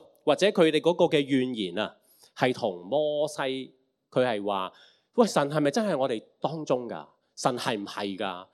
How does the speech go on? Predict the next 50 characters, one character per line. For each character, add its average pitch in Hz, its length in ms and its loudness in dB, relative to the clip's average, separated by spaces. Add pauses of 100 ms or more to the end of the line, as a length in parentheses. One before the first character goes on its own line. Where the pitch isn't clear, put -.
係 160 100 -2
咪 143 100 2
真 247 180 2
係 175 160 0
有 98 220 -2
神 - 160 -6 (160)
㗎？ 87 160 -12
係 143 100 -2
咪 139 60 0
神 110 180 -6
係 120 80 -6
咪 113 140 -2
幫 180 200 0
我？」 117 300 -8 (580)
佢 285 140 2
哋 208 320 4
個 247 100 4 (440)
係 202 200 4
質 294 240 6 (140)
疑 160 160 0
神 117 200 -2
嘅 143 100 4
存 95 320 -4
在 98 120 -4
嘅， 87 300 -4 (240)
而 165 480 4
哀 262 80 6
歌 254 220 4
係 147 340 0
向 156 240 2
神 147 680 -2
去 131 160 2
講 107 280 0
出 190 140 0
佢 117 320 -6
自 - 180 -14
己 101 260 -6
心 202 300 -2
裏 143 60 2
面 110 120 -2
所 101 320 -4
有 101 160 -2
嘅 90 60 -14
嘢， 85 240 -14
所 320 160 2
以 302 60 2
本 170 160 4
質 247 160 4
上 151 280 0
係， 123 240 -4